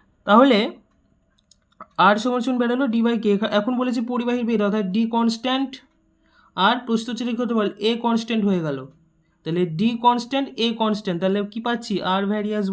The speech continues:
one by কে পাচ্ছি না? তাহলে এটাই হচ্ছে, এটাই হচ্ছে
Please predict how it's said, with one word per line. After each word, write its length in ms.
one 160
by 180
কে 80
পাচ্ছি 360
না? 60
তাহলে 260
এটাই 280
হচ্ছে, 280
এটাই 280
হচ্ছে 360